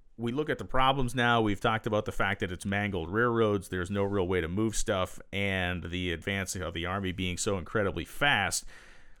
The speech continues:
there was no real plan, and they had to make one very quickly. So trucks were discovered. Trucks were the only possible solution to this problem. So when we talk about trucks,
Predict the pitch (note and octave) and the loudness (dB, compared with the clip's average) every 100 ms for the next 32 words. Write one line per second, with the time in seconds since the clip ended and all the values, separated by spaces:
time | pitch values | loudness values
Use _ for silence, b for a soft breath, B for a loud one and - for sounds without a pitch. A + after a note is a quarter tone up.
0 | B B - - - - - _ G2+ A2+ | B B -20 -20 -20 -20 -20 _ -8 -2
1 | C3 C3+ C3 C3+ D3+ C#3 B2+ - C#3 G#2+ | 0 0 2 2 4 4 8 8 8 2
2 | F#2+ A2+ - A2+ A2 A2 A2 G#2+ - - | 2 -2 -2 0 2 0 0 -4 -6 -14
3 | - - G#2 A#2+ A2+ A#2 A2+ A#2 G#2+ G2 | -18 -2 0 2 0 -2 -2 -2 -2 0
4 | G#2+ F#2 - A#2+ - D2+ - - A2+ G2+ | 0 0 0 -2 -2 -8 -6 0 2 2
5 | - D3+ C#3+ - - A#2 A2 G2 - A2+ | -2 -2 -2 -2 0 2 2 0 -2 0
6 | A2+ A2 G2+ - - - - D3+ - C3 | 2 2 0 -6 -14 -12 -2 -2 0 0
7 | A#2 G#2+ A2+ G#2+ G2 - - - - G#2+ | 0 0 0 0 -2 -4 -12 -12 -6 -4
8 | - F#2 F#2 - - G2 F#2+ - E2+ E2 | -4 -4 -4 -4 -4 -2 -2 -4 -8 -8
9 | D2+ - D#2 - - - - - - - | -2 4 4 4 -10 -14 -18 -18 -20 -8
10 | - A#2+ G#2 G2 F2+ B B B B B | -2 0 2 0 -4 B B B B B
11 | A2 G#2+ C#3 C3+ B2+ G#2+ G2+ - C#3+ - | -2 0 4 4 4 2 2 0 -2 0
12 | - - - | -4 -4 -8